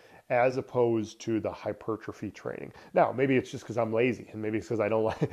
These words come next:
<laughs> maybe it's 'cause I've gotten more comfortable doing sets of five reps and then taking two or three minutes rest, as opposed to twelve, fifteen reps,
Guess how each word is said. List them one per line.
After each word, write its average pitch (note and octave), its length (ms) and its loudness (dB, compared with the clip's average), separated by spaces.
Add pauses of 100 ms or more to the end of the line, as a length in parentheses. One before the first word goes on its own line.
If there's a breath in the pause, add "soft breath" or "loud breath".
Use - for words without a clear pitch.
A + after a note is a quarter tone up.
(120)
<laughs> D#3 160 -8
maybe D3 300 10
it's - 140 10
'cause C#3 160 6
I've B2 140 6
gotten C3+ 220 8
more B2 140 4
comfortable B2+ 400 2
doing G#2+ 320 2 (260 loud breath)
sets - 380 0
of G#2 320 -4
five A2 480 4
reps G2+ 460 0 (240)
and A2 160 -4
then G#2 140 -2
taking G#2 500 -2 (400 soft breath)
two E3 120 8
or C3 120 8
three B2+ 180 4
minutes A2 260 2
rest, A2+ 360 4
as G#2 100 -2
opposed G#2 360 -2
to F#2+ 140 -6 (240 soft breath)
twelve, A#2 500 4
fifteen C3 540 0
reps, G2+ 380 2